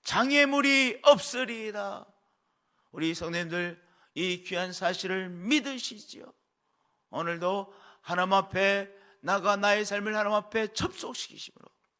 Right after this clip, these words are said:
또한 하나님께서 주시는 말씀을 우리가 행하심으로 우리가 하나님 앞에 속한 자가 되어서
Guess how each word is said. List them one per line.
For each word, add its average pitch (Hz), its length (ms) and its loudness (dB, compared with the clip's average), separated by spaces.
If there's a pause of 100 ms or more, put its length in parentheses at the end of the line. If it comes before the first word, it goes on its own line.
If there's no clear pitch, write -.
(560)
또한 208 300 2 (160)
하나님께서 214 680 -2
주시는 220 360 -6
말씀을 220 420 -4
우리가 214 420 -2
행하심으로 - 640 -4 (960)
우리가 175 580 -4
하나님 302 460 6
앞에 277 380 8
속한 262 340 -4
자가 226 240 -6
되어서 - 400 -16